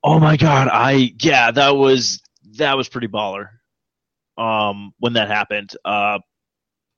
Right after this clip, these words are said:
yeah, uh, yeah, I totally forgot about that little Easter egg and stuff like that. But, uh, and then, of course, at the end of the movie, <coughs> uh, credits roll, and we got a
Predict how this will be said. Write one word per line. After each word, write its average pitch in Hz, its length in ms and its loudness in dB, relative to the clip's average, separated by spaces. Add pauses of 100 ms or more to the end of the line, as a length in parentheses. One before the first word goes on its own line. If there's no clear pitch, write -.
(2500)
yeah, 101 340 -2 (300)
uh, 107 220 -12
yeah, 131 100 -2
I - 40 -4
totally 165 240 2
forgot 151 240 0
about 131 200 0
that 113 100 0
little 107 200 -4
Easter 107 280 -8
egg 101 120 -8
and 101 100 -18
stuff 110 200 -12
like 104 100 -14
that. 98 300 -8
But, 104 260 -2
uh, 165 200 4
and 156 100 0
then, 151 140 2
of 139 100 0
course, 202 260 2
at 151 140 0
the 139 120 2
end 139 100 0
of 127 40 0
the 123 60 0
movie, 127 440 2 (680)
<coughs> - 1200 -16
uh, 123 240 4
credits 196 420 0
roll, 120 340 2
and 120 360 -4
we 120 160 -4
got 120 340 0
a 113 180 -4